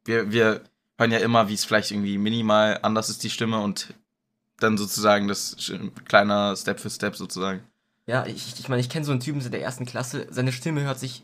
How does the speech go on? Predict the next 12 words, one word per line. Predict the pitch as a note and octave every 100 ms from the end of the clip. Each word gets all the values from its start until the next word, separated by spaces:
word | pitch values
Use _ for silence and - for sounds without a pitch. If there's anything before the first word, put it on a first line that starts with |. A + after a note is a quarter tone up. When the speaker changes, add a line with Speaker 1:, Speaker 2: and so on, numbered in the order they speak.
| _
Speaker 2:
genauso | C#3+ C#3 C3+ F3 F3+ D#3
an | D3+
wie | C#3
früher | B2+ D#3+ B2
für | G#2
mich, | G#2 -
aber | A2 G2
sie | B2+
ist | B2+
halt | B2
komplett | - D3+ C#3
anders. | C#3+ A2+ G#2+